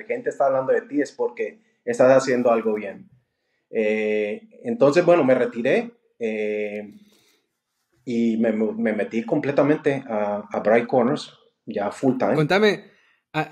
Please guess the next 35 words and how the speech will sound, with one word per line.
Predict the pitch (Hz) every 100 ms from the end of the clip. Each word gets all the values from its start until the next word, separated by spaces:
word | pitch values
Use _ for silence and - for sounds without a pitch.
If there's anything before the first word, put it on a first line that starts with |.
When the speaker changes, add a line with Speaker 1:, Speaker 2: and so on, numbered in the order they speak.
| 156
Speaker 2:
antes | 170 180
de | 165
seguir | 151 156 156
con | 151
eso, | 151 123
contame | 110 123 139 160 156 135 - _ _ _ _ _ _ _ _
qué | 156 151
fue | 165 165
lo | 160
que, | 147 120 113 101 90 - -
lo | 147 131 127
que, | 113 101 92 - _ _ _ _ _ _ -
cómo | 156 156
fue | 170 156
que | 151 131 107
se | -
inició | 123 123 139 147
esta | 147
idea | 127 135
de, | 127 -
primero, | - 110 127 208
de | 190
tener | 127 139
su | 143 117
propio | 147 147 127
negocio | 120 143 160 196 185
y | - 123
segundo, | - 127 139 175 175
de, | 147 127 127 - _ _
de | 123 110
por | - 110 98
qué | 135
la | 120
limpieza, | 107 101 139 - 92
¿no? | 107